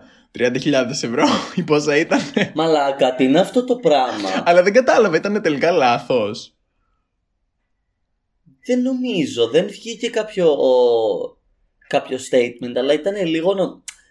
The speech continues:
Speaker 2: ε, το Ticketmaster, ε, τα, η, κάτι μονοπόλιο ήτανε για τη συναυλία και έβαλε τις τιμές σε εξωφρενικά ποσά, κάτι, κάτι δεν κατάλαβα.
Speaker 1: Δεν πήγα στις Blackpink, που ξέρεις ότι είναι οι αγαπημένες μου, επειδή
Speaker 2: Ναι.
Speaker 1: τα εισιτήρια ήταν τρακόσια ευρώ.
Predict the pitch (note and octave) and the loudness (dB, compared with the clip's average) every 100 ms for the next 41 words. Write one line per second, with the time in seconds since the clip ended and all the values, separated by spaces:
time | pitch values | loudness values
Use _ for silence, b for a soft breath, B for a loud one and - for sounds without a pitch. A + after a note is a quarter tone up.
0 | B - - _ - C3 - D3+ F#3+ E3 | B -10 -10 _ -4 -4 -4 -2 -2 -2
1 | D3+ D#3 - D#3+ D#3 - - - _ _ | -4 -2 2 2 0 -2 -4 -4 _ _
2 | _ _ _ _ C3 C3 _ _ - C#3 | _ _ _ _ -8 -8 _ _ -6 -4
3 | D3+ - D3+ C#3+ B2 - B2 A#2 A2 G#2+ | -4 -4 -2 -2 -4 -12 -6 -6 -4 -6
4 | - G#2 B2+ D3 A#2 A#2+ D3 C#3 B2+ B2 | 0 2 2 2 0 0 -2 -2 -2 -2
5 | A#2 - A2+ G2 F2+ A#2+ D#3 D3+ C3+ C#3 | -4 -10 -6 -6 -4 -2 -2 -2 0 0
6 | C#3 C#3 - A#2+ A2 A2+ C#3+ C3+ C3+ - | 0 -8 -12 -8 -8 -4 -4 -4 -10 -6
7 | B2+ G#2 A#2 A#2+ A2+ - A#2+ D#3 E3+ F3 | -6 -2 -4 -4 -8 -6 -4 -4 -6 -10
8 | _ F#3+ F#3+ F3 F3 F3+ G3+ D#3 G#2+ F2+ | _ -2 -2 -4 -6 -4 -2 0 0 -2
9 | B2+ A#2+ C3+ D3 D3+ D3 A#2+ C3+ D#3 - | -4 0 0 0 -2 -2 0 0 -2 -6
10 | A#2+ G#2 A#2 A#2+ A#2+ B2+ C3 A#2+ - B2+ | -8 -2 0 0 -2 -4 -4 -4 2 0
11 | A2+ G#2 A2 G#2+ G#2 G#2+ G#2 G2 G#2 G#2 | 0 -10 -6 -6 -6 -6 -8 -8 -10 -10
12 | D3 - _ _ _ _ - A#2+ C3 C3 | -10 -14 _ _ _ _ -8 -4 -2 2
13 | F3+ F3 D#3+ F#3 F#3+ G3 G3+ G#3+ E3 D3+ | 2 2 -4 0 0 0 -2 -4 -6 -8
14 | F3+ F3 - G#3 G#3 F#3 - | -10 -8 -6 -6 -6 -10 -14